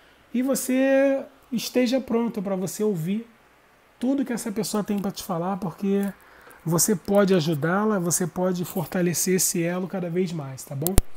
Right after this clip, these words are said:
Vocês têm uma história, não é o final,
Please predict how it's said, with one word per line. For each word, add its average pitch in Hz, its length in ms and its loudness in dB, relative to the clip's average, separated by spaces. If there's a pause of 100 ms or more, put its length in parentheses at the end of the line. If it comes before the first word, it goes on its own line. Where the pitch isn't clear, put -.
(480)
Vocês 180 400 -2
têm 262 220 -2
uma 233 180 0
história, 208 640 -4 (640)
não 294 480 2
é 214 160 2
o 220 80 2
final, 180 560 -4